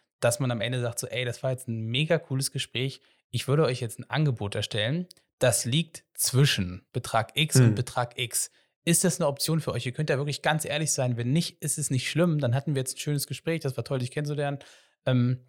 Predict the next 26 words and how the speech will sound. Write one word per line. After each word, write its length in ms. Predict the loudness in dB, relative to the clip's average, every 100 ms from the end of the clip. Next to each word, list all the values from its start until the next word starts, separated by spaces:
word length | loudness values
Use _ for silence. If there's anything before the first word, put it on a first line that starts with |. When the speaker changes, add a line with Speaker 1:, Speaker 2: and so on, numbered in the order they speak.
| _ _ -20 -2
Speaker 1:
aber 340 | 2 2 2
dann, 260 | -2 -4 -2
dann 140 | -2
spare 300 | -2 0 -2
ich 120 | 0
mir 60 | -2
die 120 | -2
Arbeit. 420 | -2 -4 -6 -10 -6
Also 180 | -2 0
das 160 | 0 0
ist 180 | -2
was, 120 | -2 -2
das 180 | -6
kann 180 | -4 -2
man 140 | 0 2
machen. 180 | 2
Das 120 | 0 -2
kann 120 | -2
man 100 | -2
sich 140 | -2 -2
überlegen, 460 | -2 0 0 -2
je 100 | -2
nachdem 320 | -2 -2 -2
natürlich 380 | -4 -4 -6 -2
auch 160 | -2 -2
vielleicht, 320 | -2 0 -2